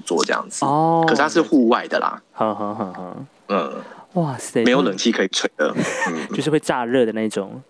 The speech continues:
Speaker 1: 有，有遮阴啊，但不至于说是曝晒在阳光下这样子。
Speaker 2: <laughs>
Speaker 1: 没有这么不人道啦。
Speaker 2: 是的。哎，那是之前不是有那个什么，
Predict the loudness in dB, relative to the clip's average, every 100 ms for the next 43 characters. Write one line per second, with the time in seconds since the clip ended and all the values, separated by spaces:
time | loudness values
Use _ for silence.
0 | _ _ _ -4 2 2 2 2 2 2
1 | 4 4 4 0 0 -2 -2 -2 0 -2
2 | 2 4 4 4 2 2 2 2 2 0
3 | 0 -4 -6 -4 -2 0 0 0 0 0
4 | -2 -4 -14 _ _ _ _ _ -6 0
5 | 2 2 2 2 6 4 4 0 0 0
6 | 0 4 4 4 0 -2 4 6 6 4
7 | 2 2 2 -2 _ _ 0 2 2 2
8 | 4 2 0 -10 0 4 2 2 0 2
9 | 2 2 2 2 2 2 -2 -2 -2 -4
10 | -4